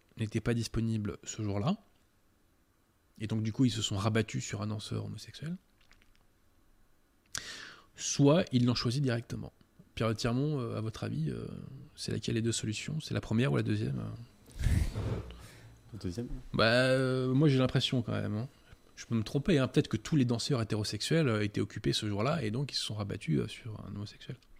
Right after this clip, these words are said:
Speaker 1: Voilà. Donc, troisième, euh, exemple de cette réhabilitation de l'homosexualité par la secte moderniste. Le vingt-cinq juin dernier, le pseudo-archevêque de New York, alors il s'appelle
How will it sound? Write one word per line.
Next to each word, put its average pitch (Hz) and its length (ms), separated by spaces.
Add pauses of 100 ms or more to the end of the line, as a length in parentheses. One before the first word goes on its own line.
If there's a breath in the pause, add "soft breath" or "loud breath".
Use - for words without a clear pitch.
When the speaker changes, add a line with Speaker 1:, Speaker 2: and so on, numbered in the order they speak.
(1600 loud breath)
Speaker 1:
Voilà. 107 240 (280)
Donc, 113 340 (160)
troisième, 170 480 (120)
euh, 110 420
exemple 113 520 (380)
de 110 160
cette - 340
réhabilitation 113 500
de 117 40
l'homosexualité 107 480
par 104 140
la 104 60
secte - 200
moderniste. 107 520 (2500 loud breath)
Le 113 160
vingt-cinq 143 640
juin 117 420 (440)
dernier, 107 440 (840)
le 110 160
pseudo-archevêque 135 1160
de 107 80
New 113 140
York, 120 440
alors 104 140
il 101 40
s'appelle 110 500